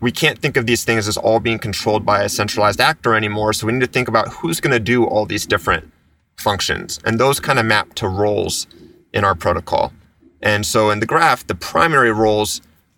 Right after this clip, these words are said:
are the indexers. So these are the ones that are indexing the data and responding to queries, and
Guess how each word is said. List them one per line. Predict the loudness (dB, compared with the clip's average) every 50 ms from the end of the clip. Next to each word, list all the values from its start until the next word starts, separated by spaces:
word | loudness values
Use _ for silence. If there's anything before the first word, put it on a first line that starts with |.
| _ 2
are | 4 6 6 6 4 2 0 -4 -8
the | -10 -10 -10 -4 -2
indexers. | -2 2 2 2 2 0 0 0 0 0 0
So | -2 -6 -6
these | -4 -4 -4 -4
are | -4
the | -4 -4 -4
ones | -2 0 0 -2 0 0
that | 2 2
are | 2 2 2 0 -2 -6 _ _ _ _ _
indexing | -2 0 2 0 0 0 -2 -4 -2 -2
the | 0
data | 2 2 2 4 2 2 2 0
and | -2 -4
responding | -4 -4 -6 -4 0 0 0 0 0
to | -4 -10
queries, | -4 -2 0 2 2 2 0 -2 -4 -4 -10 -14 _ _ _ _ _ _ _ _ _ _ _ 0
and | 0 2 2 2 2 0 -2 -6 -8